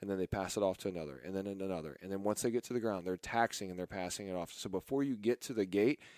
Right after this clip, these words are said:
it passes through eight different, um, systems in order for it to get to. So as you get closer to the destination,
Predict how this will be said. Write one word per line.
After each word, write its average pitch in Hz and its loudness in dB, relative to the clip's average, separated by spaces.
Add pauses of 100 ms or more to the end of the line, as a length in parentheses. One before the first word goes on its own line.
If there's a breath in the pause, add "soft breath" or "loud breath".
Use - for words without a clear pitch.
(180 soft breath)
it 113 0
passes 110 0
through 98 0 (200)
eight 135 2 (200)
different, 98 0 (340 soft breath)
um, 92 4
systems 95 0
in 101 -2
order 107 4
for 104 2
it - -4
to 98 -2
get 98 0
to. 95 0
So 95 2
as 120 10
you 135 4
get 120 6
closer 113 4
to 107 -6
the 101 4
destination, 95 2